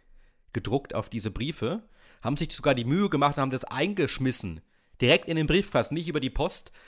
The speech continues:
dass es vielleicht nachvollziehbar wäre, wo, wo dieser Brief abgesendet wurde. Nee, nee, nee, sondern direkt in die Post geworfen,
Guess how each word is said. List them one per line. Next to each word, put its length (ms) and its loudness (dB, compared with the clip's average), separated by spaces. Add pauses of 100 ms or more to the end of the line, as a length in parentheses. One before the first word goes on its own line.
(140)
dass 160 -2
es 100 -4
vielleicht 240 0
nachvollziehbar 680 -2
wäre, 380 -2
wo, 100 -10
wo 220 -6
dieser 220 -4
Brief 180 -4
abgesendet 500 -4
wurde. 200 -2
Nee, 140 -4
nee, 60 -4
nee, 140 -4
sondern 300 -4
direkt 320 -4
in 100 -4
die 60 -4
Post 280 -4
geworfen, 460 -2